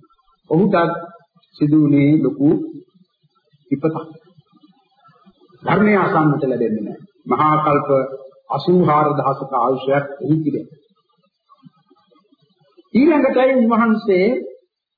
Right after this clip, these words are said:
තමන් වහන්සේට දුෂ්කර ක්‍රියා කරන සමයේදී බොහෝම උපකාරීව සිටි පස්වග තවුසන් පිළිබඳව දැක්කා. ඒ විට උන්වහන්සේ දුටුවා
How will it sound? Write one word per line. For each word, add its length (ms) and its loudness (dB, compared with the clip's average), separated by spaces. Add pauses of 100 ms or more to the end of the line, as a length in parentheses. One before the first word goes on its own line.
තමන් 280 2
වහන්සේට 600 2
දුෂ්කර 440 -2
ක්‍රියා 400 0
කරන 260 -2
සමයේදී 600 -6
බොහෝම 400 0
උපකාරීව 760 0
සිටි 300 0 (680)
පස්වග 500 0
තවුසන් 560 0
පිළිබඳව 520 -10
දැක්කා. 280 -14 (1800)
ඒ 140 0
විට 180 2
උන්වහන්සේ 500 2
දුටුවා 440 0